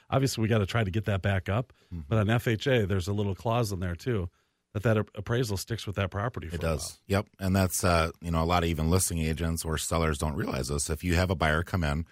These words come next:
Speaker 2: they're utilizing F H A financing, and let's say the, uh, sales price is two hundred thousand and the appraisal only comes in at one ninety, <clears throat> and you, uh, decide not to take that offer,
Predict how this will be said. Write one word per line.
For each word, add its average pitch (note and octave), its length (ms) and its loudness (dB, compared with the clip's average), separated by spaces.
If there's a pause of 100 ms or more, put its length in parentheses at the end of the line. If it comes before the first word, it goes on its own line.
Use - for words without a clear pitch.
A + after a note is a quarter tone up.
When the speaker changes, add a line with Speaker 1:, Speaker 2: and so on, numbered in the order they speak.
(420)
Speaker 2:
they're F#2 120 6
utilizing E2+ 580 4
F D#2 140 0
H E2+ 200 -2
A F#2 80 0
financing, D2 640 -2 (420)
and D#2 260 -2
let's D#2 160 -2
say E2 200 0
the, D2+ 320 -2
uh, D2+ 160 0
sales E2 320 -2
price D#2 260 -6
is - 100 -12
two - 200 -8
hundred D2+ 320 -4
thousand D2+ 520 -6 (120)
and D2+ 140 -8
the D#2 60 -4
appraisal D#2+ 380 -2
only D2+ 120 0
comes D2+ 280 -2
in D2+ 100 0
at D2 160 -4
one D2 300 -8
ninety, D2+ 420 -2 (380)
<clears throat> - 600 -6
and E2 280 -2 (260)
you, D#2 440 -4
uh, D2 220 -2 (180)
decide D#2+ 280 -2
not D2+ 220 -2
to - 80 -16
take F2+ 220 -8
that D#2 120 -4
offer, E2+ 440 -2